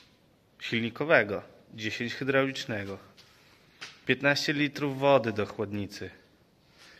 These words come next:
Trzy akumulatory na dzień zmieniać. Dwa wiadra ś-, śrub szukać, żeby po-,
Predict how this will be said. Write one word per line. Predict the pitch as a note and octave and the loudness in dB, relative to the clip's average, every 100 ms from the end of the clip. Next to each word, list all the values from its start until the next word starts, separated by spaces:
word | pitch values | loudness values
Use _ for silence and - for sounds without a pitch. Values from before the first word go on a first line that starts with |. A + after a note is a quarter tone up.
| _ | _
Trzy | - E3 D3+ | 0 6 6
akumulatory | C#3+ D#3 D3+ D3+ D3 D3+ C#3+ C3+ A#2 | 6 2 4 6 8 10 10 8 6
na | A2 G2 | 2 0
dzień | F#2+ F#2+ | -4 -8
zmieniać. | F#2+ G2+ G2+ F#2+ F2+ - - - - - - - - - - - - - - - - - - B2+ C#3 | -8 -4 -4 -4 -6 -8 -8 -12 -14 -16 -16 -16 -16 -20 -20 -20 -20 -14 -14 -12 -16 -16 -10 -4 -4
Dwa | B2 A#2+ D3 | -2 6 8
wiadra | D3+ D3 C#3+ | 10 8 6
ś-, | D3 - - - | 2 2 -4 -4
śrub | - - C#3+ C#3+ A2+ - | -2 2 6 6 4 -2
szukać, | - - A2+ - G2+ G2 | -10 -4 -6 -4 -6 -2
żeby | G#2 G2+ G#2+ A2 | -2 -2 -2 -8
po-, | - - | -14 -20